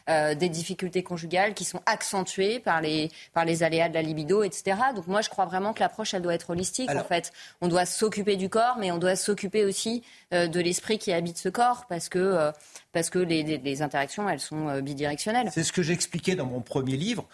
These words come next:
Speaker 2: Mon premier livre, c'était une bouée que je, à la mer que je lançais aux femmes ménopausées qui allaient le devenir ou celles qui le feraient plus tard. Et dans ce deuxième livre, je parle de ce qu'on appelle la synergie positive. Et Estelle est là. Effectivement, moi, je pense que la prise en charge,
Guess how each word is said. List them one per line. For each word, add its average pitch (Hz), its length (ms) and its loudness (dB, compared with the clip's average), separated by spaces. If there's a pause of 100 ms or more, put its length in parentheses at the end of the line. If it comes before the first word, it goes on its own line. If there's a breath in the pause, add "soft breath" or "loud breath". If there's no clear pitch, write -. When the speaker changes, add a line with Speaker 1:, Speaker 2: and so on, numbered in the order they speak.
(100)
Speaker 2:
Mon 139 100 -2
premier 202 300 0
livre, 233 160 -2
c'était 175 240 0
une 165 80 2
bouée 165 480 0
que 156 80 0
je, 139 140 2 (200)
à 135 100 2
la 139 100 2
mer 190 220 2
que 151 120 0
je 127 100 2
lançais 143 320 0
aux 127 120 0
femmes 180 360 0 (260 soft breath)
ménopausées 156 580 2
qui - 100 0
allaient 151 140 2
le 160 80 0
devenir 156 400 -2
ou 151 60 0
celles 202 260 0
qui 165 100 -6
le 151 160 2
feraient 190 220 -2
plus 185 180 -6
tard. 107 340 -2 (300 loud breath)
Et 123 80 -2
dans 147 140 2
ce 143 160 -2
deuxième 151 500 0
livre, 220 340 0
je 127 120 -2
parle 208 240 0
de 139 80 0
ce 135 100 -2
qu'on 147 160 0
appelle 196 400 0 (220 loud breath)
la 139 100 2
synergie 175 540 2
positive. 139 580 0 (220 loud breath)
Et 135 100 4
Estelle 151 380 2
est 123 40 0
là. 175 240 2 (140 loud breath)
Effectivement, 214 580 0
moi, 170 120 2
je 139 100 0
pense 220 300 -2
que 156 80 0
la 135 80 2
prise 160 240 -2
en 156 80 2
charge, 185 320 0